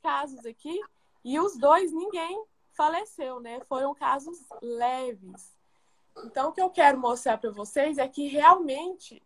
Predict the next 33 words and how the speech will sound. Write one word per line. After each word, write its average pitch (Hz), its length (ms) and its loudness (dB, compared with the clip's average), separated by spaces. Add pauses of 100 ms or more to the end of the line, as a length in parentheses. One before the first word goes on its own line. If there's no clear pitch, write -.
(100)
existe, 277 880 -6 (560)
é, 226 640 0
essa 269 600 0 (760)
relação 320 800 -2
entre 302 220 -14
a 285 60 -8
covid 285 580 -8
dezenove 269 800 -4
e 285 80 -4
as 285 180 4
doses 254 220 0
de 262 80 -12
vitamina 277 380 -10
D. 294 180 -8 (540)
Não 285 180 6
estou 359 240 0
falando 262 420 2
aqui 240 280 -16
que 240 120 -12
essa 240 300 -4
é - 20 -2
a 233 140 2
cura 285 400 -6
da 233 100 -12
covid, 220 640 -10
que 254 100 -8
ninguém 240 340 4
vai 240 200 8
mais 214 320 -2
adoecer 220 480 -8
por - 60 -20
causa 269 300 0
disso. 220 440 -18